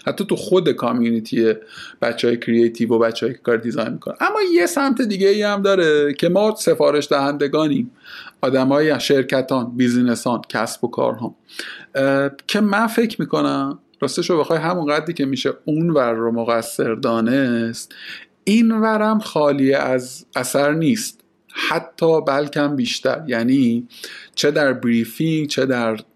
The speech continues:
نوع تعامل، چه در فضایی که تو به اون طراحت می‌دی، یا اون فضا رو نمیده، یا درخواست‌های چندگانه داره. چهار تا تابلو می‌خواد بره، مثلاً هجده تا تارگت می‌ذاره، می‌دونی؟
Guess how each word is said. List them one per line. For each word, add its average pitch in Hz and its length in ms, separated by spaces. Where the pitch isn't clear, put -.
نوع 135 680
تعامل، 117 680
چه 135 160
در 135 200
فضایی 120 600
که 143 140
تو 147 140
به 139 60
اون 127 200
طراحت 120 580
می‌دی، 131 280
یا 151 80
اون 185 100
فضا 139 480
رو 165 140
نمیده، 120 600
یا 123 180
درخواست‌های 131 840
چندگانه 127 680
داره. 120 340
چهار - 280
تا 214 120
تابلو 160 400
می‌خواد 165 280
بره، 170 180
مثلاً 156 220
هجده 143 460
تا 147 120
تارگت 110 500
می‌ذاره، 120 320
می‌دونی؟ 127 480